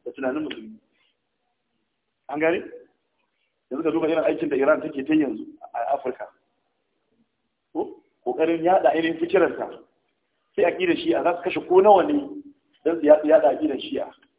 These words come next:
Ga shi nan ko ta ina misali. Sai su ɗauko malami su biya shi, kashe mai kuɗi. Su ɗauki nauyinsa,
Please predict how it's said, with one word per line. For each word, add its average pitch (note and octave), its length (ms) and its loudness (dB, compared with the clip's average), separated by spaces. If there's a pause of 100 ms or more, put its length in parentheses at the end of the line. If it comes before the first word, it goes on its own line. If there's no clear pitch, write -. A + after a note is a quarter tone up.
(960)
Ga B2 140 -6
shi D3 80 -6
nan D3+ 160 -6
ko D#3 80 -6
ta F3 100 -8
ina B2 220 -6
misali. A2+ 340 -12 (840)
Sai D3 100 -6
su D3 80 -18
ɗauko C#3+ 260 -6
malami C#3+ 360 0
su - 120 -18
biya D3+ 300 0
shi, - 220 -12 (120)
kashe D#3+ 220 -6
mai D3 100 -4
kuɗi. C#3 320 -8 (760)
Su C#3 60 -20
ɗauki D3 240 -2
nauyinsa, G3 600 2